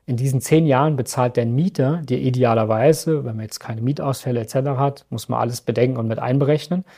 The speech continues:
Aber mal im Best Case bezahlt man die Immobilie ab, beziehungsweise der Mieter zahlt ja die Kreditrate ab.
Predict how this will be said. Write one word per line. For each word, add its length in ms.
Aber 360
mal 380
im 220
Best 260
Case 400
bezahlt 320
man 120
die 60
Immobilie 440
ab, 220
beziehungsweise 380
der 100
Mieter 440
zahlt 380
ja 80
die 160
Kreditrate 800
ab. 200